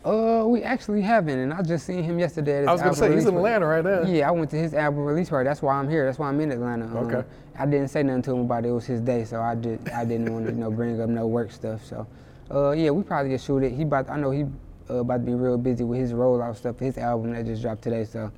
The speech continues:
Speaker 2: Yeah.
Speaker 1: you know, we'll get it. I, I, I like genuine stuff. I like stuff to just happen. Like, I really don't like planning like that, even though you gotta do that with the music stuff. But, you know, I just like letting stuff flow, letting it happen.
Speaker 2: Understood. Do,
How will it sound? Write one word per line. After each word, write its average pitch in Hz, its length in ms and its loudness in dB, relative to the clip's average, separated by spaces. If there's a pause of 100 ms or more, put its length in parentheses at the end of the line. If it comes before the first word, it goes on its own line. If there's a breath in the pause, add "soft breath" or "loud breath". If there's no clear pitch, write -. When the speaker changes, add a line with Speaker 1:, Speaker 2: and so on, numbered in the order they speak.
Speaker 2:
Yeah. 98 80 -12 (320 loud breath)
Speaker 1:
you 139 80 -2
know, 127 180 -4
we'll 160 240 0
get 139 200 2
it. 127 220 -2
I, - 60 -6
I, 131 400 -2 (160)
I 139 60 -6
like 135 220 -2
genuine 123 360 0
stuff. 123 200 -4
I 135 40 0
like 127 180 0 (100)
stuff - 320 -4
to 127 80 -10
just 117 160 -4
happen. 117 400 -2
Like, 110 200 -8 (720 loud breath)
I 120 100 -2
really 127 220 2
don't 120 120 -2
like 120 180 -4
planning 123 460 -2
like 113 140 -6
that, 117 100 -4
even 131 160 0
though 120 80 0
you 117 180 -2
gotta 117 360 -2
do 117 200 -2
that 113 180 -4
with 113 140 -8
the - 80 -8
music 113 340 -4
stuff. 107 300 -8
But, 101 140 -10 (340 loud breath)
you 123 80 -6
know, 113 80 -4
I 147 40 -2
just 139 120 -4
like 117 140 -2
letting 113 220 -2
stuff 113 260 -6
flow, 113 200 -4
letting 113 220 -4
it 110 60 -8
happen. 113 260 -8 (380)
Speaker 2:
Understood. 98 460 -10 (500)
Do, 127 160 -6